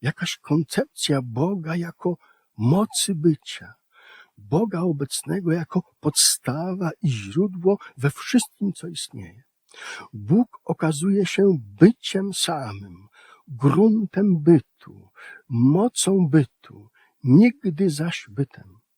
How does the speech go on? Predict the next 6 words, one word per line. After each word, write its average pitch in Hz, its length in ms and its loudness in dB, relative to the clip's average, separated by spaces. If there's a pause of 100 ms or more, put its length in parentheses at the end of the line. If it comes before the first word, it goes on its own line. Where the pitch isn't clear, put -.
(500)
Ze 123 180 -4
swej - 380 -2
istoty 202 640 -4 (480)
opiera 190 540 -2
się 180 360 -2 (420)
niebytowi 123 840 -2